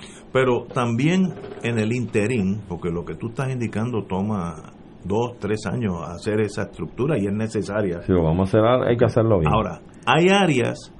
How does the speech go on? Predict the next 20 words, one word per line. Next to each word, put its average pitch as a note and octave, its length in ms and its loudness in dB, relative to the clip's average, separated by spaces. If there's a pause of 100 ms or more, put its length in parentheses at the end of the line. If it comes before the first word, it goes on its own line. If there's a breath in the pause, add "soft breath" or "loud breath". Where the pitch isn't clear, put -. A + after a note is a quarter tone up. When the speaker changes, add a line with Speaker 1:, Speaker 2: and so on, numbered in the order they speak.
(260)
Speaker 1:
que - 100 0
deben C#3+ 300 2
ser D3+ 200 2
expeditas, A2+ 680 -2 (100)
de G#2 80 0
emergencia. G#2 640 -2 (500 loud breath)
Esa G#2+ 220 0
área D#3 160 2
que C3 100 0
dije, C3+ 200 0
la G2 140 0
Ponce G#2 260 -2
de G2 80 2
León, A#2+ 260 0
que G2 100 -2
hay C3+ 220 0 (400)
hileras A#2+ 720 2 (480 soft breath)
de G2+ 80 2
edificios B2+ 480 2
abandonados. A2+ 600 0